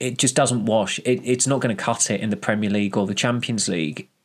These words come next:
Never mind playing for Manchester United in the Premier League or the Champions League. And as unfair as it is on Amrabat, he is still twenty-seven years of age. His positioning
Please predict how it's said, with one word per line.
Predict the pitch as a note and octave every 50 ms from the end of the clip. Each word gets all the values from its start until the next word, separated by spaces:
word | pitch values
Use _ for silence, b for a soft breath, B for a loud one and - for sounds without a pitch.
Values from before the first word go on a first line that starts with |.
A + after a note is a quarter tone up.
| _ _ _ _
Never | - B2+ C3 A#2 F#2+
mind | A2+ A2 G#2 G#2 G2+ G2+ F#2+ -
playing | - - A2+ A2 G#2
for | G2 B2
Manchester | G#2+ G2+ G#2 G2+ - - F#2+ - -
United | G#2 A#2+ C#3 C#3+ B2+ - -
in | G2+ G2+
the | G2
Premier | - - G2+ G2+ G2
League | G2 F#2 F#2 - -
or |
the | - -
Champions | - - G#2 F#2+ F#2+ - G2 F#2+ -
League. | F#2+ F#2+ F#2+ B B B B B B B B B B B B B B B _ _ _ _ -
And | A#2+ B2 B2 B2 B2 A#2 - - - _ _ _ -
as | C#3+ C3
unfair | C#3+ C3 A#2+ - B2+ A2+ A2
as | G#2+ G2+
it | A2 G2
is | C#3+ C#3+
on | B2+ A#2
Amrabat, | G#2 G2 G2 G2 F#2+ G#2 G#2 - - -
he | - C3+
is | B2+ A#2+
still | - - B2+ A2+ A2
twenty-seven | G#2+ - A2+ G#2 G2 - - G2+ G2 G2+
years | G#2 G2+ G2+ G2 F#2+ -
of | G2
age. | G#2+ G#2+ - G2+ G#2 G2 - B B B B B B B B _ -
His | - C3 A#2+
positioning | - - B2 A2 D3 C#3 - - B2+ A2+ G#2+ F#2+ F#2 -